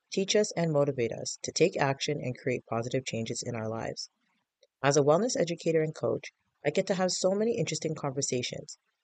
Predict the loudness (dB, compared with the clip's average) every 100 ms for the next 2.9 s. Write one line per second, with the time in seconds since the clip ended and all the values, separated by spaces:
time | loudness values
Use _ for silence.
0 | _ 2 4 4 2 2 2 2 2 0
1 | 0 -2 -4 -4 -4 -4 -2 -4 -2 -4
2 | -6 -8 -4 -2 -2 -4 -6 -8